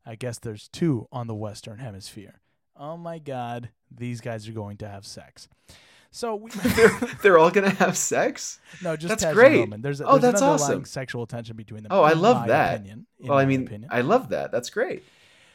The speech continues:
Speaker 1: So then moving on
Speaker 2: Um,
Speaker 1: to
Speaker 2: I
Speaker 1: Fast
Speaker 2: do,
Speaker 1: Six.
Speaker 2: <laughs> I do also wanna say this. I didn't realize, but that explains why they're, like, this is when they start getting, like, rich and famous.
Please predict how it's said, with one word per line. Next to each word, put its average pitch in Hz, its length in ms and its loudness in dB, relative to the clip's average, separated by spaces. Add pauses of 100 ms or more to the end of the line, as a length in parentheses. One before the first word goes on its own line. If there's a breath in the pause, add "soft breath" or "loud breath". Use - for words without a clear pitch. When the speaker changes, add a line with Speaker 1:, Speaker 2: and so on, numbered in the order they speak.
Speaker 1:
So 170 140 -10
then 170 160 -8
moving 220 240 -2
on 123 180 2
Speaker 2:
Um, 107 260 -8 (180)
Speaker 1:
to 151 160 -6
Speaker 2:
I 135 80 -2
Speaker 1:
Fast 143 100 -2
Speaker 2:
do, 202 120 2
Speaker 1:
Six. - 380 -10
Speaker 2:
<laughs> - 40 -10
I - 20 -8
do 175 100 -4
also 196 200 -2
wanna 160 180 -2
say 139 180 0
this. 135 240 -6
I 143 80 -2
didn't 156 200 -4
realize, 127 280 2
but 117 180 -6
that 123 140 2
explains 123 460 -6
why 110 180 0
they're, 101 220 -2
like, 95 240 -8 (240 loud breath)
this 151 140 -6
is 165 100 -6
when 160 100 -4
they 135 80 0
start 123 280 -2
getting, 95 200 -8
like, 85 300 -10
rich 98 240 -8
and 82 100 -20
famous. - 640 -14